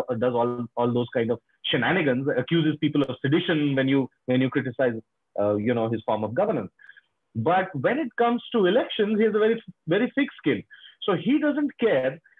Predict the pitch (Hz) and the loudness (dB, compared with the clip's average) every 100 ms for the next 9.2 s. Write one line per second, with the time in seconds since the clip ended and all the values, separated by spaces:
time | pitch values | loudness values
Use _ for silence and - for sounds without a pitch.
0 | - 127 123 240 233 262 196 214 156 180 | -4 0 2 2 4 4 2 0 0 0
1 | 180 - _ _ - 202 - 160 196 190 | 0 -8 _ _ -2 -2 -2 0 2 4
2 | 156 135 226 170 - - _ _ 165 165 | 2 4 2 2 0 -4 _ _ -2 2
3 | 185 180 190 214 190 208 208 196 202 180 | 2 2 2 0 0 2 2 0 0 0
4 | 170 127 135 - _ - 151 - _ 127 | 2 0 -2 -8 _ -4 -4 -6 _ 0
5 | 147 185 220 226 208 180 - 208 196 196 | 2 2 2 0 0 -2 -2 -2 0 0
6 | - _ _ _ - 190 208 202 202 151 | -4 _ _ _ 0 2 2 0 -2 -2
7 | 160 170 160 196 285 - _ _ _ 123 | 0 -2 0 0 0 -2 _ _ _ 0
8 | 143 135 165 180 170 - 175 117 95 - | 0 2 0 0 -4 -2 0 0 -4 -2
9 | 131 143 | -2 0